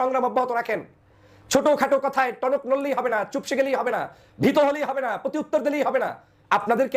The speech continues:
আপনার জায়গায় শক্তিশালী ভূমিকা পালন করতে হবে। পজিটিভ মেসেজ দিয়ে দলকে এগিয়ে নিয়ে যেতে হবে। কিন্তু এই দলের বিভিন্ন কর্নারে কিছু কিছু মানুষ এমনভাবে বসে গিয়েছে, যেই মানুষগুলো দলটাকে বিতর্কিত করছে। প্রিয় আব্বাস ভাই সাহেব,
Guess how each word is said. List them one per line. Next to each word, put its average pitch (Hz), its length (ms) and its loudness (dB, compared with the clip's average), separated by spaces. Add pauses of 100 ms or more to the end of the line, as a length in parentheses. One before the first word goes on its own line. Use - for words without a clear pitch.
আপনার 220 260 -6
জায়গায় 190 300 0
শক্তিশালী 175 420 -2
ভূমিকা 165 240 0
পালন 135 200 -2
করতে 120 200 -6
হবে। 107 100 -2 (320)
পজিটিভ 285 340 4 (140)
মেসেজ 262 320 0
দিয়ে 294 100 4 (100)
দলকে 240 240 -2
এগিয়ে 190 200 -4
নিয়ে 175 140 -4
যেতে 143 160 -4
হবে। 107 140 -6 (560)
কিন্তু 165 160 6
এই 175 180 4
দলের 226 220 4 (520)
বিভিন্ন 254 300 2 (140)
কর্নারে 220 300 0
কিছু 214 180 -10
কিছু 208 160 -4
মানুষ 196 340 2 (400)
এমনভাবে 262 440 2 (160)
বসে 196 160 -4
গিয়েছে, 196 320 -2
যেই 175 180 0
মানুষগুলো 180 320 0 (360)
দলটাকে 180 400 2
বিতর্কিত 180 300 -2
করছে। 151 300 -2 (440)
প্রিয় 190 220 6
আব্বাস 156 240 0
ভাই 196 120 2
সাহেব, 190 220 0